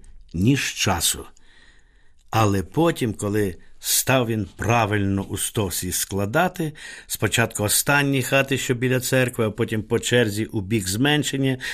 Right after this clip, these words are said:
з'явилося у душі відчуття гордості і задоволення. Зрозумів він, що саме так справжні поштарі і роблять, коли з області чи району мішки, отримані, розгрібають.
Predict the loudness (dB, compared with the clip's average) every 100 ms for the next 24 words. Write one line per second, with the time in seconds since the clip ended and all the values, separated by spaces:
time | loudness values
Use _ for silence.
0 | -8 -4 0 4 4 4 2 0 0 0
1 | -2 -2 -2 -2 -4 0 0 2 2 0
2 | 0 -4 -4 -4 -4 -6 -12 -20 -4 -2
3 | 0 0 0 0 0 -2 -4 -8 -12 -20
4 | -20 -14 -6 -2 0 2 4 4 2 0
5 | -2 -4 -12 -20 -20 -20 -16 -8 -4 -2
6 | 0 2 0 -4 -2 0 0 -2 -12 -14
7 | -20 -20 _ _ _ -4 -4 -2 2 2
8 | 2 0 -4 -2 -2 0 0 0 0 -2
9 | 0 4 4 4 0 -2 -4 0 2 0
10 | -4 -20 -10 -2 4 4 4 0 0 -4
11 | 0 2 4 4 4 2 0 -4 -4 2
12 | 4 4 4 4 4 2 2 0 -2 -6
13 | -14 -12 0 2 4 2 0 0 -2 -2
14 | -6 -12